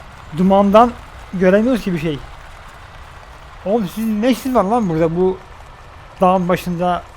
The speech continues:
şey, lavların arasında? Hayırdır ya? Hadi hadi hemen. Oo, otobüs. Vay.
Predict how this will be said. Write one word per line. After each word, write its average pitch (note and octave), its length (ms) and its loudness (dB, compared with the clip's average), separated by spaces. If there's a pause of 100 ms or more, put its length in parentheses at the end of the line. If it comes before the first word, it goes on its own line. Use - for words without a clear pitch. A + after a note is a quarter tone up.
(100)
şey, E3 200 -6 (240)
lavların E3+ 320 2
arasında? D3+ 340 -2
Hayırdır F3+ 240 -2
ya? C#3+ 240 -6 (2750)
Hadi F3+ 180 -2
hadi G#3 120 0
hemen. G#3 200 0 (2250)
Oo, A3+ 280 2
otobüs. C4 640 2 (220)
Vay. G#3+ 540 4